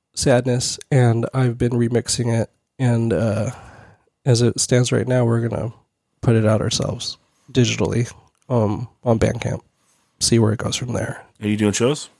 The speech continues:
Speaker 1: We're gonna do, uh, two shows. We, uh,
Speaker 2: Do you know when yet?
Speaker 1: we initially wanted to do them in July, but, uh, I think I, I got extremely caught up in,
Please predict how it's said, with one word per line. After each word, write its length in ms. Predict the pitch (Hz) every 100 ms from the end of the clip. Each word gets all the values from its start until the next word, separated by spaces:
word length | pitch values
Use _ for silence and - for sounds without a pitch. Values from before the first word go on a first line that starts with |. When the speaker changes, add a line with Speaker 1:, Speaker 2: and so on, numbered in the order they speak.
| -
Speaker 1:
We're 120 | 135
gonna 140 | 127
do, 440 | 123 131 131 123 120
uh, 240 | 113 113
two 140 | - 131
shows. 460 | - 104 127 - - _ _ _
We, 340 | 135 131 127 127
uh, 240 | 123 117 113
Speaker 2:
Do 40 |
you 80 | 113
know 100 | 113
when 180 | 117 120
yet? 200 | 127 131 _ -
Speaker 1:
we 160 | 180
initially 440 | 190 190 190 170 151
wanted 380 | 131 131 131 127
to 80 |
do 220 | 123 123 123
them 180 | 123
in 120 | 123 117
July, 360 | 117 113 117
but, 320 | 117 110 101 - _ _ _ 127 - - _ _
uh, 360 | 135 120 113 107
I 220 | 123 127
think 260 | - 123 -
I, 220 | 117 113 104 -
I 140 | 123
got 340 | 113 - 117 127
extremely 440 | - - 120 117
caught 240 | - 110 110
up 180 | 101
in, 260 | 110 135 120